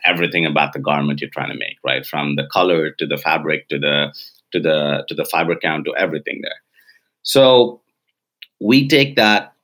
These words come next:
we then go work with our own internal teams to find factories that are suitable for, uh, that particular product. We do a, we do our due diligence. We come back with a comprehensive analysis for our customers to take a look at, and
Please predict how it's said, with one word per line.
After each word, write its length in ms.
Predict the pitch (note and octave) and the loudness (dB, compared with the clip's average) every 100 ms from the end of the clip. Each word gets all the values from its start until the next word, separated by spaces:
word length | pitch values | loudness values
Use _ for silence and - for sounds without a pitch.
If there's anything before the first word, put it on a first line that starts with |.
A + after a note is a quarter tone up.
| _ | _
we 380 | G#2+ A2+ B2+ A2+ | -2 2 2 4
then 300 | G#2 G#2 G2 | 4 4 2
go 240 | F#2+ F#2+ | 2 2
work 340 | E2 F2+ G2+ - | 0 0 0 0
with 160 | G2 F2+ | -2 0
our 260 | E2+ F2 | 0 2
own 280 | F2 F2 E2+ | 2 -2 -2
internal 420 | E2 E2 E2 D#2+ | -2 -2 -4 -4
teams 320 | - F2+ E2+ - | -4 -4 -4 -4
to 140 | E2+ | -4
find 500 | - - F2+ F#2 F2 | -4 0 2 2 0
factories 480 | - D#2+ - E2 D2+ | 0 -2 0 -2 0
that 140 | D2+ | -2
are 60 | D2 | 0
suitable 680 | - E2 D#2 D2 D2+ D2 - - | 0 0 0 -2 -4 -4 -8 -2
for, 480 | E2 D2+ D2 C#2+ C#2+ _ _ _ - | 0 2 2 -2 -6 _ _ _ -2
uh, 280 | D#2 D2+ D2+ | 0 2 2
that 220 | E2+ - | 0 0
particular 460 | D#2+ D2 - D2+ D2 | -8 -6 -4 -4 -2
product. 480 | A2+ A2+ A#2 B2+ - _ _ _ _ _ - | 0 4 2 0 -12 _ _ _ _ _ -4
We 480 | F#2+ G#2+ G2+ F#2+ | 4 6 6 2
do 320 | E2+ A2 G2+ G2 | 2 4 4 4
a, 180 | G#2+ | 2
we 260 | G#2+ G#2 A2 | -2 2 2
do 140 | G#2+ | 4
our 80 | G2+ | 4
due 160 | F2+ G2+ | 2 0
diligence. 480 | G2 G2 F#2+ F#2 - | 2 0 0 -2 -2
We 160 | E2 | -2
come 220 | - A2+ | 0 2
back 200 | A2 G#2 | 4 4
with 120 | G2 F2 | 4 0
a 40 | |
comprehensive 600 | - F2 E2 E2+ E2 D#2 | 2 -2 2 0 2 0
analysis 600 | D2+ D2+ C#2+ D2 D#2 D2 | 0 0 0 -2 -4 -4
for 200 | - D2+ | -2 -2
our 220 | D2+ D2 | 0 -2
customers 500 | D2 D2 - C#2+ D2 C#2+ | -2 -4 -2 -4 -4 -4
to 140 | C#2+ | -4
take 180 | D#2 C#2+ | -6 -2
a 60 | |
look 240 | C#2 D2+ - | -2 -4 -2
at, 260 | - C2+ - | 0 0 -4
and 220 | D#2+ D2+ | -4 -4